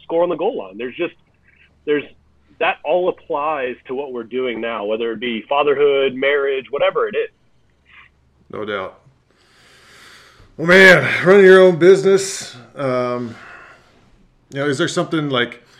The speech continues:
Speaker 2: if you could go back and tell your younger self to do something different now, is there something you would do different, or you tell yourself?
Speaker 1: Uh, I would reinforce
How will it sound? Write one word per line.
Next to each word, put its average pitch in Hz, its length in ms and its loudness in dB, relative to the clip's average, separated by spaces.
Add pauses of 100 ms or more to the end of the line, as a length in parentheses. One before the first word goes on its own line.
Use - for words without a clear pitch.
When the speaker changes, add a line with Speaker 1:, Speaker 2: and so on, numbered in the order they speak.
(180)
Speaker 2:
if 120 140 -8
you 196 80 -4
could 156 140 -10
go 127 120 0
back 117 360 -2 (600)
and 107 100 -18
tell 110 120 -8
your 107 160 -6
younger 101 280 -10
self 123 260 -14
to 110 60 -14
do 98 140 -18
something 95 380 -18
different 113 420 -16
now, - 360 -18 (840)
is 90 140 -20
there 98 140 -16
something 101 360 -20
you 101 120 -18
would - 100 -18
do 101 140 -18
different, - 400 -18 (320)
or 98 60 -16
you 120 120 -10
tell 113 220 -12
yourself? - 360 -20 (2250)
Speaker 1:
Uh, 113 340 -10 (260)
I 139 140 -2
would 120 400 -2
reinforce 139 640 -2